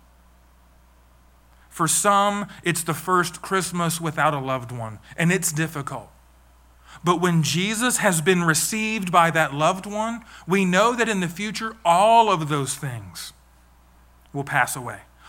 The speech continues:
All of those pains, all of those difficulties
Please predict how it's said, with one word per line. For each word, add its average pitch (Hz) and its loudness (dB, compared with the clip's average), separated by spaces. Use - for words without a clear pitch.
All 208 8
of 277 -6
those 220 4
pains, 156 -4
all 196 6
of 240 -4
those 226 2
difficulties 143 -6